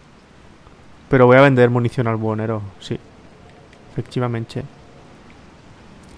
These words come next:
¿Qué hay aquí? Broken. Broken. Dios, ¿por qué hay tanta, por qué hay tanta munición? Entre café y pachitos y sin pantalón.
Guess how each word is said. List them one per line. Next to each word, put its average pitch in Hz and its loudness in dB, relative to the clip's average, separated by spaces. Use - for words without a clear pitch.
¿Qué 143 -4
hay 143 2
aquí? 113 -2
Broken. 120 -4
Broken. 143 -4
Dios, 120 -2
¿por - -8
qué 131 -2
hay 120 -2
tanta, 165 0
por - -12
qué - -10
hay - -12
tanta 214 -8
munición? 110 -12
Entre 131 -8
café 190 -8
y 196 -4
pachitos - -10
y 117 -10
sin 120 -8
pantalón. 135 -6